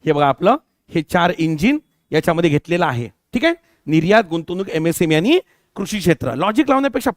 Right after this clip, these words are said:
पूर्ण प्रयत्न करा ना, की डायरेक्टच येऊ द्यायचं म्हणून. Is that clear? त्यामुळे पर्याय क्रमांक किती? एक याचं आन्सर असेल, बरोबर? चला, which among the, ओके,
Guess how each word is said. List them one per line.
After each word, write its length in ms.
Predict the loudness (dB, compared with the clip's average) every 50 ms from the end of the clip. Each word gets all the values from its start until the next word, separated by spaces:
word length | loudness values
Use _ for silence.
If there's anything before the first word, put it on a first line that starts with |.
| _ _
पूर्ण 220 | -8 -4 -2 0 0
प्रयत्न 360 | 2 2 2 2 2 2 2
करा 180 | 2 4 4 4
ना, 260 | 4 4 2 2 0 -2 _ _ _ _ -6
की 60 | -4
डायरेक्टच 440 | 0 2 4 4 4 4 2 0 0
येऊ 100 | 2 4
द्यायचं 260 | 4 4 4 4 2
म्हणून. 420 | 0 0 -2 -2 -4 -6 -8 -14 -18 _ _ _ _ _ _ _ _ _ _ _ _ _ _ _ _ _ _ _ 0
Is 80 | 2 4
that 160 | 4 2 4
clear? 200 | 4 4 4 2
त्यामुळे 520 | 2 _ _ _ _ _ -2 0 0 0
पर्याय 220 | 2 2 2 2 2
क्रमांक 300 | 0 0 -2 -2 -2 -4
किती? 260 | -2 2 2 2 2 0 _ _ _ _ _ _ 2
एक 200 | 2 2 4 4
याचं 280 | 0 0 2 0 0 0 -2 -6 _ -2
आन्सर 320 | -2 0 0 2 0 0
असेल, 280 | 0 -2 -4 -8 -12 -14 -18 _ -8
बरोबर? 240 | -6 -4 -2 -4 -4 -6 _ _ _ _ _ _ _ _ _ _ _ _ _ _ _ _ _ _ _ _
चला, 220 | _ -12 -12 -12 -12 _ _ _ _ _ _ _ _ _ _ _ -4
which 260 | 0 0 0 0 0 -4
among 320 | -4 -4 -4 -4 -4 -2 0
the, 140 | 0 0 0 -2 -12 -20 _ _ _ _ _ _ _ _ _ _ _ _ _ _ _ _ _ _ _ _ _ _ _ _ _ _ _ _ _ _ _ _ -6
ओके, 280 | -6 -2 0 -2 -2